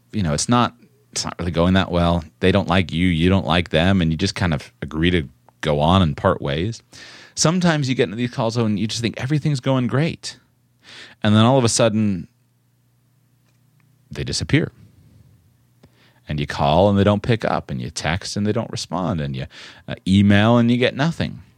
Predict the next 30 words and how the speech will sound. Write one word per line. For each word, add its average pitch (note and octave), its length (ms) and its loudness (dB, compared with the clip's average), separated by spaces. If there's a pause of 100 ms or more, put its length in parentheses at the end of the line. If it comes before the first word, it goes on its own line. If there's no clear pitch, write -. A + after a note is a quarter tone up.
(600)
And B2+ 80 0
you C3 80 4
think, C#3+ 320 -2 (200)
"Did G2+ 140 0
I, F2+ 200 0
did D#2 120 -8
I C2+ 80 -6
do D#2 160 -2
something G2 340 -2
wrong? A2 360 2
Did F2 120 0
I C2 100 0
offend A2+ 500 2
you? G3 120 4
Was A2+ 160 6
I B1+ 120 -4
too - 200 -4
pushy? C#3 480 0
Was D#2+ 260 2
I, C2+ 400 -4
you - 120 -12
know, B1+ 240 -12
did C#2+ 140 -14
you D2 80 -12
think G2 200 -4
I G2+ 60 0
was D2+ 160 -4
dumb? D#3+ 360 2 (320)
What F3 180 0
happened?" G#3+ 480 -4